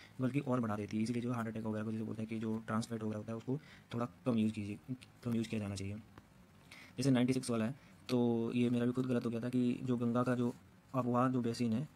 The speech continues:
वो निम्नतम है, वो पश्चिम बंगाल में है। अगर आप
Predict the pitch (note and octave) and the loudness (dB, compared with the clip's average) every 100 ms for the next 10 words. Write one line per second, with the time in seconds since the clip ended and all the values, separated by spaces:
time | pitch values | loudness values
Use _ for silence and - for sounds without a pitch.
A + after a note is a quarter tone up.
0 | - C3 A#2+ A2+ A2+ A2+ C3 C3+ B2+ A2+ | -6 2 2 2 0 -2 -2 2 2 2
1 | G#2+ G#2+ G#2 F3+ - - - - - - | 2 0 -2 -6 -10 -20 -20 -16 -16 -16
2 | - - - - - - - - - B2+ | -20 -20 -20 -20 -20 -20 -20 -18 -4 0
3 | A#2 | 0